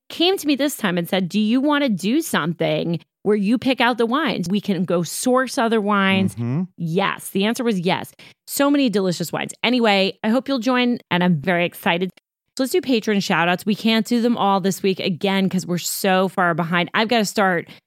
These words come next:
Speaker 1: doing them when I have guests 'cause otherwise we're just gonna get too far
Speaker 2: Well,
Speaker 1: behind
Speaker 2: that,
Speaker 1: at
Speaker 2: or
Speaker 1: these.
Speaker 2: I think you just need episodes with only shout outs.
Speaker 1: Only
Speaker 2: <laughs>
Speaker 1: shout outs, right? Shout outs all the time. Okay. Jennifer T, Lori I, Matt H, Rachel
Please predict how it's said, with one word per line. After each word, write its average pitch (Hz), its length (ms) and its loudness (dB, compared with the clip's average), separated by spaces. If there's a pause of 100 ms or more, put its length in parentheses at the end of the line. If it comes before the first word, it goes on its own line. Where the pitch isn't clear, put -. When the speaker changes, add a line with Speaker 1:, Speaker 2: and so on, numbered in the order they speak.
Speaker 1:
doing 185 360 0
them 160 120 -2
when 165 120 -4
I 160 60 -4
have 170 180 -4
guests 143 340 -4
'cause 170 260 -4
otherwise 156 480 -4
we're 175 120 -2
just 160 240 -6
gonna 160 160 -2
get 156 160 -6
too 170 180 -2
far 151 160 -2
Speaker 2:
Well, 156 100 0
Speaker 1:
behind 143 200 -2
Speaker 2:
that, 147 180 0
Speaker 1:
at - 0 -
Speaker 2:
or 127 80 0
Speaker 1:
these. 117 120 0
Speaker 2:
I 110 40 -2
think 107 280 -6
you 101 120 -8
just 92 260 -12
need 92 380 -6 (120)
episodes 101 680 -10 (260)
with 98 220 -8 (260)
only 120 380 0
shout 90 320 -8
outs. - 60 0
Speaker 1:
Only 269 500 4
Speaker 2:
<laughs> - 0 -
Speaker 1:
shout 180 380 0
outs, 151 240 -8
right? 160 200 -6
Shout 202 360 2
outs 196 280 2
all 170 160 2
the 165 140 0
time. 160 340 -4 (400)
Okay. - 380 -2 (180)
Jennifer 254 600 -2
T, 262 600 0 (120)
Lori 220 560 2 (100)
I, 202 580 2
Matt 208 460 2
H, 208 440 0
Rachel 208 640 0